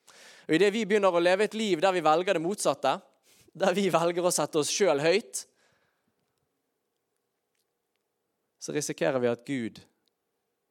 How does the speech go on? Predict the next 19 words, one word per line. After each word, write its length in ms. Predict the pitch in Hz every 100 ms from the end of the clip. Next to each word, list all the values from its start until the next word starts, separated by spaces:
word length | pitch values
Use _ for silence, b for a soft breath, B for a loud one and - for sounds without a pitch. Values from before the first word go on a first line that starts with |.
| _
tar 120 | 113 110
seg 120 | 120
av 100 | 113
den 80 | 107
andre 200 | 120 120
delen, 260 | 95 101 101
og 640 | _ _ _ _ _ -
så 100 | 113
ydmyker 360 | 113 117 - -
han 100 | -
oss 220 | - - _ _ _ _ _ _ _ _ _ _
foran 280 | 104 98 50
alle 100 | -
sammen. 240 | - - _ _ _ _ _ _ _ _ _ _ _ _ _ _ _ _ _ _ _ _ _ _ _ _ _ _ _ _ _ _ B B B B B B B B -
Men 120 | 156
det 40 |
ligger 380 | 185 220 151 139
et, 300 | 135 - -
eh, 320 | 120 110 107